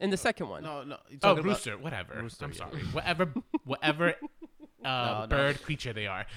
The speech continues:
Speaker 3: Uh, but they became, like, larger than life, right? Like, they're, like, an enemy zone. They had to go steal a plane and all this stuff. Now they're gonna fight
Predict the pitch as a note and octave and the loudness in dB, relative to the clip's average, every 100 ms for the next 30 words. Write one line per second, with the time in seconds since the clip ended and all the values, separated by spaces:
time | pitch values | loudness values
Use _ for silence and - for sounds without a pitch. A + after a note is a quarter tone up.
0 | - - E3 E3 D3+ C#3+ A#2+ - G#3+ G3 | -10 2 4 6 6 4 2 0 2 4
1 | A3 A3+ C#4+ C#4+ C4+ - G3+ G#3 G#3+ G#3 | 2 2 2 2 0 0 2 4 2 0
2 | G3 A3 E3 D3 E3 D#3 D#3 D3+ C#3 C#3+ | -2 0 0 0 -2 -2 -2 -2 -6 -4
3 | F#3 G3 G3 F#3 F3 E3+ E3+ E3+ D#3+ D3 | 0 2 2 0 2 2 2 2 0 0
4 | C3+ C3 B2+ - F3+ - - A3 G3+ G3 | -2 -4 -8 -4 -6 -6 -6 -2 0 0
5 | G3 F#3+ F#3 F3+ F#3+ F3+ G3 F#3 E3 D3 | -2 -2 -2 -2 -2 -2 0 0 0 -4
6 | C#3 C#3 B2+ - E3 D#3 | -4 -4 -4 0 2 0